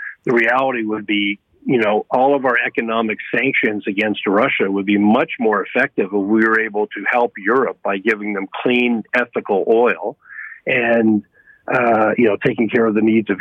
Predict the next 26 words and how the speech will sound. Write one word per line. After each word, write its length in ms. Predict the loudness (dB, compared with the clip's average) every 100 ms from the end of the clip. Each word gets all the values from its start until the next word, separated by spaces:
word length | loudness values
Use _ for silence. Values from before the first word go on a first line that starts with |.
| 0
Canada, 380 | 2 2 0 -4 -16 _ _ _ _
uh, 380 | -4 0 0 0 0
and 180 | 0 0
while, 480 | 0 2 2 0 -2 _ _
while 380 | -2 2 2 0 -2 _ _ -4 -2
transitioning 880 | 0 0 0 0 -2 -8 -8 -8 -10 _
to 180 | -2 0
a 60 |
green 300 | 0 2 2
economy. 520 | 2 2 0 0 -4 -10 -6
I 40 |
don't 120 | -4
think 140 | -2 -2
there's 180 | 0 2
anybody 420 | 2 2 0 0
who's 140 | -2
against 320 | -2 -2 -2 -2 0
transitioning 600 | 2 2 0 0 -2 0
to 120 | -2
a 40 | 0
green 300 | 0 2 0
economy, 560 | 0 0 0 -2 -4 -4
but 120 | -2
there's 180 | 0 0
also 320 | 0 0 -2
nobody 760 | 2 2 2 0 -4 -4 -8